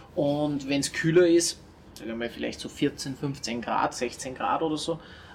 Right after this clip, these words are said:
ähm, dann kann der Reifeprozess von We-, vom Rotwein vielleicht jetzt auch, ähm, einfach ganz gechillt, ganz langsam losgehen.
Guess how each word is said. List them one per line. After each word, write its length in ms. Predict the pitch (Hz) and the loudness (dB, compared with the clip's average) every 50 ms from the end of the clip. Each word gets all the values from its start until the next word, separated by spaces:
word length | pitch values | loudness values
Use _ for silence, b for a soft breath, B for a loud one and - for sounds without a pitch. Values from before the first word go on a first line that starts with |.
| B - | B 0
ähm, 460 | 135 131 131 131 135 135 135 139 139 B B B B - | 2 4 4 4 4 2 0 -2 -4 B B B B -2
dann 460 | - 131 127 135 131 135 139 135 131 - - - 156 - | 0 2 4 4 2 2 0 -2 -4 -8 -10 -12 -10 -10
kann 320 | - - - 135 131 143 139 | -8 0 2 4 4 6 6
der 240 | 147 143 - - - - | 4 4 4 0 -6 -10
Reifeprozess 1120 | - - 139 127 127 120 117 127 151 - - 151 - - - 151 - - 135 131 - - | -10 -6 -4 0 2 4 4 2 2 0 -2 -4 -2 -2 -2 -2 0 0 0 0 0 -2
von 360 | - - 143 131 131 127 120 | -4 -2 -2 -2 -2 0 2
We-, 160 | 123 123 - | 2 2 2
vom 280 | - - - 123 120 - | 0 -4 -4 -4 -4 -2
Rotwein 580 | - - 120 135 151 151 - 180 156 156 160 156 | 0 4 6 8 8 8 6 4 4 4 2 0
vielleicht 380 | - 151 139 131 147 - - | 0 0 0 0 -2 -4 -6
jetzt 180 | 160 156 - 151 | -6 -4 0 2
auch, 160 | 143 151 151 B B B B B B - - | 2 2 0 B B B B B B 0 4
ähm, 420 | 135 131 127 131 131 131 131 120 - - | 4 6 6 4 4 2 0 -2 -4 -4
einfach 440 | 123 131 131 - 139 127 - - - - - - - - - - - - - - | -2 -2 -2 -4 -4 -6 -8 -10 -12 -18 -20 -20 -20 -20 -20 -20 -20 -20 -20 -4
ganz 480 | - 135 120 127 139 139 147 147 - - | 0 2 4 4 4 2 2 0 -4 -4
gechillt, 600 | - 143 - - - - 151 143 143 135 - - | -6 -6 -4 -2 2 2 2 2 2 -2 -4 -2
ganz 380 | - 131 120 120 127 135 - - | 0 0 2 2 0 -2 -2 0
langsam 460 | 117 107 117 123 - - 131 113 110 | 0 0 0 0 -2 -4 -2 -2 0
losgehen. 460 | 110 117 120 123 - - - 95 - | 0 0 0 0 -2 -4 -4 -6 -6